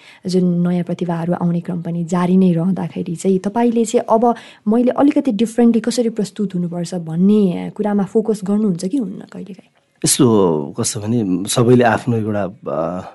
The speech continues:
Speaker 2: फरक फरक प्याटर्नमा गाउने हो, अलि फरक शैली, जस्तै एउटै खालको गीत भए पनि आफ्नोपन दिने हो, होइन?
Speaker 1: मह्म।
Speaker 2: अब कम्पिटिसन हुन्छ, अब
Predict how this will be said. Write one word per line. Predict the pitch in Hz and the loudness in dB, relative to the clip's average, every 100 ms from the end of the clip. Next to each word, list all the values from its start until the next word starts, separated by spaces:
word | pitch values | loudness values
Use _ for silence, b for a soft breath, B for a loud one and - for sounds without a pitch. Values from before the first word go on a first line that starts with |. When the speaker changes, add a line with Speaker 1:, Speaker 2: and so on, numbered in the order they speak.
| B _ | B _
Speaker 2:
फरक | - 107 | -6 -6
फरक | 101 104 | -4 -8
प्याटर्नमा | 98 98 95 90 87 | -4 -6 -4 -6 -6
गाउने | 87 87 | -10 -10
हो, | 113 | -8
अलि | - - 98 | -4 -2 -4
फरक | - 95 - | -6 -10 -8
शैली, | 107 92 101 107 B - | -8 -8 -8 -10 B -10
जस्तै | - 131 | -2 2
एउटै | 127 131 | 4 2
खालको | - 104 | -2 -6
गीत | 107 | -4
भए | 98 | -4
पनि | 95 131 | -6 -6
आफ्नोपन | - 113 - - 107 104 | -6 -10 -12 -4 -4 -2
दिने | 101 95 | -6 -8
हो, | 82 87 | -10 -10
होइन? | 98 87 139 | -10 -10 -6
Speaker 1:
मह्म। | 190 165 160 220 | -8 -6 -10 -6
Speaker 2:
अब | |
कम्पिटिसन | - 123 135 160 135 | -2 0 0 0 -2
हुन्छ, | 101 - | -4 -6
अब | - - 64 | -8 -6 -10